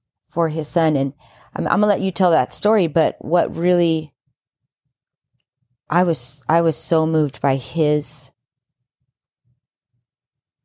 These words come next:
his just unending dedication to the search for his son, especially when you look at, like, Haiti and all the problems and all the stuff that he was dealing with currently, not even, not even talking about the kidnapping, but just so much.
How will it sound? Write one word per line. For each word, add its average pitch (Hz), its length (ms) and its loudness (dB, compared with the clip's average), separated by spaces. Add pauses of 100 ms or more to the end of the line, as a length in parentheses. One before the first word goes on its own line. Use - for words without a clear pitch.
(320)
his 160 320 0 (240)
just - 380 -2 (160)
unending 160 880 2
dedication 135 800 -4 (160)
to 151 100 -6
the 131 100 -6
search 127 300 -6
for - 140 -10
his 131 160 -6
son, 131 300 -6 (280)
especially 220 200 0
when 175 100 2
you 156 100 0
look 175 240 0
at, 151 220 2
like, - 260 -8 (380)
Haiti 240 500 2
and 139 100 0
all 196 120 -2
the 202 80 0
problems 226 400 -2
and 175 80 -2
all 190 100 2
the 202 100 -2
stuff 208 220 -2
that 196 120 -6
he 190 100 -2
was 226 160 -2
dealing 226 320 2
with 180 180 0 (240)
currently, 247 480 0
not 180 180 0
even, 185 300 0 (540)
not 190 140 2
even 175 400 -2 (180)
talking 220 280 0
about 156 220 2
the 151 80 2
kidnapping, 160 640 -2
but - 140 -4
just - 220 -2
so 269 200 2
much. 233 500 0